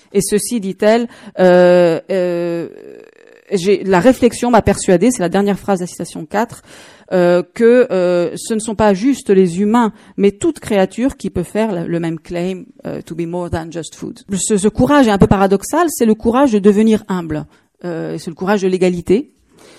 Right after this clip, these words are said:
Euh, et elle insiste, hein, donc sur le fait que l'histoire du crocodile a pour elle une signification opposée à celle véhiculée par le récit du maître contre le monstre. Donc c'est un conte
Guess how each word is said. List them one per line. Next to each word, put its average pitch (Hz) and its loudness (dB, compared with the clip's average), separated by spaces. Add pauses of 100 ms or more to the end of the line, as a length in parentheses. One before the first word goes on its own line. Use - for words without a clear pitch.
(340)
Euh, 185 0
et 233 4
elle 233 4
insiste, 302 2
hein, 202 2
donc 214 2
sur 196 0
le 185 2
fait 311 -2
que 208 2
l'histoire 196 0
du 214 0
crocodile 208 2
a 196 2
pour 190 0
elle 262 4
une 202 2
signification 214 0 (480)
opposée 247 6
à 196 4
celle 226 2
véhiculée 196 2
par 190 2
le 175 6
récit 185 0
du 175 -2
maître 208 0
contre 165 -8
le 151 0
monstre. 208 2 (400)
Donc 240 4
c'est 214 -2
un 180 -2
conte 285 2